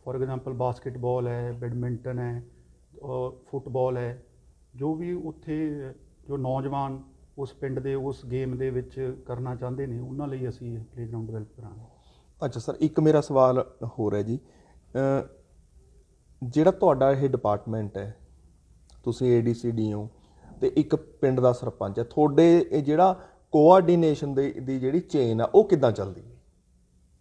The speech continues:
Speaker 1: ਜੀ, ਪਿੰਡ ਲੈਵਲ 'ਤੇ ਸਾਡੇ ਕੋਲ ਸਰਪੰਚ ਦੇ ਨਾਲ ਉਹਨੂੰ ਸਹਿਯੋਗ ਕਰਨ ਲਈ ਪਿੰਡ ਵਿੱਚ ਪੰਚਾਇਤ ਸਕੱਤਰ ਹੁੰਦਾ ਹੈ ਜੀ।
Speaker 2: ਠੀਕ ਹੈ।
Speaker 1: ਇਸ ਤੋਂ ਇਲਾਵਾ ਇੱਕ ਗ੍ਰਾਮ ਸੇਵਕ ਹੁੰਦੇ ਆ।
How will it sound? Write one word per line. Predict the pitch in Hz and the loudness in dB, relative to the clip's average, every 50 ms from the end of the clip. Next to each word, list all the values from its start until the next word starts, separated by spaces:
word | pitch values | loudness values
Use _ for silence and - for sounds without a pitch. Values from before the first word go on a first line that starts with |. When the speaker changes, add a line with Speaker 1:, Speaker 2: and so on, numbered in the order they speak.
| _ 147 131 | _ -14 -8
Speaker 1:
ਜੀ, | 123 127 117 98 - - - _ _ _ _ _ _ _ _ _ _ _ _ _ _ _ _ _ - | -4 -4 -4 -4 -6 -14 -20 _ _ _ _ _ _ _ _ _ _ _ _ _ _ _ _ _ -8
ਪਿੰਡ | 180 180 196 214 | -6 -4 0 0
ਲੈਵਲ | 202 202 202 190 196 202 | 0 2 2 0 0 -2
'ਤੇ | 196 - 202 202 202 208 202 - - - - _ _ _ _ _ _ | -4 -2 0 2 2 2 0 -4 -14 -20 -20 _ _ _ _ _ _
ਸਾਡੇ | - - 156 156 156 175 | -6 -4 -4 -2 -2 -4
ਕੋਲ | 170 175 180 175 180 180 180 175 180 180 180 - - - _ _ _ _ _ _ _ | -2 -2 0 0 2 0 0 -2 -4 -4 -6 -8 -16 -20 _ _ _ _ _ _ _
ਸਰਪੰਚ | _ - - 151 - - 156 156 156 156 - | _ -8 -8 -8 -6 -4 -4 -4 -4 -4 -6
ਦੇ | 160 160 170 160 | -4 -2 -2 0
ਨਾਲ | 143 127 127 127 127 151 - _ _ - - _ - - - - - - _ - - - - - - _ _ _ - - - - _ - - _ - | 0 -2 -4 -4 -6 -8 -12 _ _ -20 -20 _ -20 -20 -20 -20 -20 -20 _ -20 -20 -20 -20 -20 -20 _ _ _ -20 -20 -20 -20 _ -20 -20 _ -10
ਉਹਨੂੰ | 156 170 160 | -8 -8 -8
ਸਹਿਯੋਗ | - 156 143 139 123 135 139 139 139 147 | -4 -4 -4 -4 0 0 0 0 -2 -4
ਕਰਨ | 139 139 135 131 135 | -6 -6 -6 -4 -4
ਲਈ | 127 131 135 | -6 -6 -6
ਪਿੰਡ | 135 - 135 131 131 | -8 -8 -10 -8 -6
ਵਿੱਚ | 127 131 131 - | -8 -8 -10 -10
ਪੰਚਾਇਤ | - 131 127 120 131 120 120 120 | -12 -10 -10 -6 -6 -6 -6 -6
ਸਕੱਤਰ | - - 127 120 - 139 120 | -8 -12 -14 -12 -10 -10 -8
ਹੁੰਦਾ | 120 120 113 113 | -8 -8 -8 -8
ਹੈ | 113 113 | -8 -10
ਜੀ। | 117 139 - _ _ - | -12 -16 -20 _ _ -6
Speaker 2:
ਠੀਕ | - 123 113 - | -4 -4 -4 -2
ਹੈ। | 98 98 101 110 - - - - - - - _ - | -6 -8 -8 -10 -14 -18 -20 -20 -20 -20 -20 _ -16
Speaker 1:
ਇਸ | 147 123 - | -16 -16 -10
ਤੋਂ | - 139 139 | -6 -4 -4
ਇਲਾਵਾ | 135 131 127 131 131 | -2 -2 -2 -2 -4
ਇੱਕ | 127 123 - - 127 | -6 -8 -10 -12 -8
ਗ੍ਰਾਮ | 127 123 120 123 127 | -4 -2 -2 -2 -4
ਸੇਵਕ | 120 - 131 123 127 127 - 135 | -6 -6 -6 -6 -8 -8 -10 -10
ਹੁੰਦੇ | 123 110 117 120 | -10 -10 -10 -10
ਆ। | 120 | -12